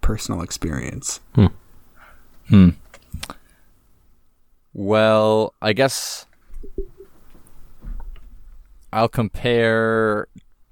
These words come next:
Speaker 3: maybe two projects at the beginning and the end of my, uh, undergraduate experience. So freshman year, this is very accurate. You've got, instead of one person falling off the back, it's really three or four.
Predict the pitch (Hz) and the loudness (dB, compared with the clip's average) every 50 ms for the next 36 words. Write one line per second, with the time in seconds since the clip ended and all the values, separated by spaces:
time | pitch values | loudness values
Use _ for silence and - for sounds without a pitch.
0 | _ _ - 117 110 107 104 98 - - - 120 127 - - 123 120 120 131 143 | _ _ -8 -4 -2 -2 -2 -2 -4 -2 0 0 0 2 4 6 6 6 4 2
1 | - - - - - - - - - - 101 - - 98 87 104 95 117 117 107 | -2 -2 -10 -18 -20 -20 -18 -12 -8 -6 -6 -6 -6 -6 -6 -2 0 0 0 0
2 | 107 107 101 92 98 107 107 110 104 98 - - 113 104 101 104 104 101 98 95 | -2 -4 -2 -2 -2 0 0 0 -2 -2 -4 -8 -4 -2 -2 -2 -2 -2 -2 -2
3 | 98 98 - _ _ _ _ _ _ _ _ _ _ - 113 110 107 98 110 107 | -4 -6 -8 _ _ _ _ _ _ _ _ _ _ -4 -2 -2 0 2 2 2
4 | 95 107 110 98 - - - - 113 110 110 110 113 - - - - - 104 98 | 2 2 0 0 -2 -6 -4 -2 0 0 0 0 -2 -6 -8 -12 -6 -2 -2 -2
5 | 95 87 - _ _ _ _ _ _ - 151 147 - - 139 123 120 120 117 107 | -2 -4 -8 _ _ _ _ _ _ 2 4 4 4 2 -2 -2 0 0 0 0
6 | 101 113 - 107 95 85 - 101 92 92 95 127 127 131 120 110 104 - 98 98 | 0 -2 -4 -4 -8 -8 -10 -16 -10 -2 2 4 4 6 4 4 2 0 -2 -4
7 | 95 - - 98 95 92 - - - _ _ _ _ - 107 95 - 120 110 107 | -6 -6 -8 -8 -8 -8 -10 -14 -20 _ _ _ _ -8 -8 -4 2 4 4 6
8 | 104 101 - - - _ _ _ _ _ _ _ _ _ - _ _ _ _ - | 6 4 2 -2 -10 _ _ _ _ _ _ _ _ _ -20 _ _ _ _ -12
9 | 117 - - 160 143 135 92 104 110 120 127 131 - 139 135 - 143 127 - 139 | -8 -2 2 4 4 4 4 2 0 0 2 2 2 0 0 0 -2 -4 -2 0
10 | 135 135 131 131 - - 117 - 120 123 123 - - 104 - - 107 113 113 107 | 0 0 0 -4 -6 -6 -2 0 2 2 2 0 -6 -10 -10 -6 -4 -2 0 0
11 | 104 98 87 - - 127 123 113 107 101 - - 113 110 113 120 131 143 | 0 -2 -4 -8 -10 -8 -4 -4 -2 -4 -2 0 0 2 2 2 0 -2